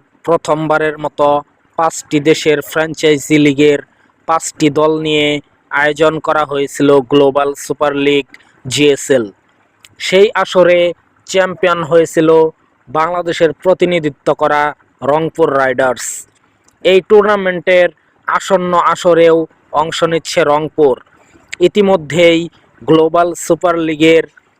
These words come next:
দ্বিতীয় আসরের সূচি প্রকাশ করেছে আয়োজক কর্তৃপক্ষ।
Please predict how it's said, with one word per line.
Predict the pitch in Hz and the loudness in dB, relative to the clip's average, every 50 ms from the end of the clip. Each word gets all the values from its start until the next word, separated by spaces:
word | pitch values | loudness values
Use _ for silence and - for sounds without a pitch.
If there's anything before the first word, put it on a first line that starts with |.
| - - | -20 -18
দ্বিতীয় | 131 123 170 160 - 202 185 180 180 | -6 -4 -4 -2 0 2 2 4 4
আসরের | 170 165 160 - - 170 160 170 160 | 2 0 -2 0 0 2 2 2 0
সূচি | 147 - - 170 - 175 160 | -2 -4 -6 -4 -2 -4 -4
প্রকাশ | - 180 165 - 160 151 - - | -2 -4 -4 -2 -4 -4 -4 -4
করেছে | - 160 156 156 - - 160 156 156 151 151 - _ _ _ _ _ _ _ | -2 0 0 0 0 0 2 2 2 2 0 -2 _ _ _ _ _ _ _
আয়োজক | 143 147 160 165 165 156 160 175 170 - _ | -2 -2 0 -2 -2 0 0 0 0 -2 _
কর্তৃপক্ষ। | - 175 165 - - 165 151 165 156 - _ - | -2 -2 -2 -2 -4 -6 -4 -2 -4 -4 _ -6